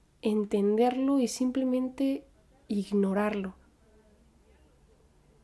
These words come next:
No saber cosas a propósito. Les digo, este, este episodio el día de hoy no es para aportarles algo sobre mis vivencias y demás, es más bien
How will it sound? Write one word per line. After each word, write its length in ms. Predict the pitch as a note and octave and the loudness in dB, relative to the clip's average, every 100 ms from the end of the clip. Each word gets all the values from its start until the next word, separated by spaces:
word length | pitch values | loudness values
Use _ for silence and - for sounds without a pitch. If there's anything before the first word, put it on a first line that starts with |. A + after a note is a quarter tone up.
| _ _ - - _ _ - | _ _ -20 -20 _ _ -2
No 180 | G3+ A3+ | 2 4
saber 340 | A#3 A3+ A3+ | 4 2 2
cosas 360 | - A3+ A3+ G#3 | 0 -4 -4 -6
a 100 | G3+ | -6
propósito. 580 | G3+ - G3 F#3 F3+ - - - - _ - - - - - - - - - - - - _ _ - - - - - - | -6 -2 -4 -4 -8 -16 -20 -20 -20 _ -20 -20 -20 -20 -20 -20 -20 -20 -20 -20 -20 -20 _ _ -20 -20 -20 -20 -6 2
Les 140 | G#3+ | 4
digo, 340 | B3 A#3 A3+ - | 4 6 6 6
este, 440 | A#3+ D#4 D4 - | 2 4 2 2
este 180 | C4+ D4 | 2 2
episodio 340 | C4+ A3+ B3 | 0 2 2
el 80 | B3+ | 2
día 120 | B3 | 4
de 120 | B3+ A#3+ | 4 6
hoy 160 | B3 | 6
no 160 | B3 A#3+ | 6 6
es 100 | A#3+ | 4
para 200 | C4 G#3 | 0 0
aportarles 600 | G3+ F#3 G#3+ A3 A3+ G#3+ | -2 0 2 2 0 0
algo 260 | G#3 A3+ | 0 2
sobre 220 | A3 G3+ G3+ | 2 0 4
mis 240 | G3+ F#3 | 4 4
vivencias 400 | G3 G3+ A3 A3+ | 4 4 4 2
y 60 | G#3+ | 2
demás, 280 | G3+ A3+ - | 4 2 0
es 140 | C#4 | 2
más 160 | D#4 D#4+ | 4 4
bien 200 | D#4 E4 | 4 2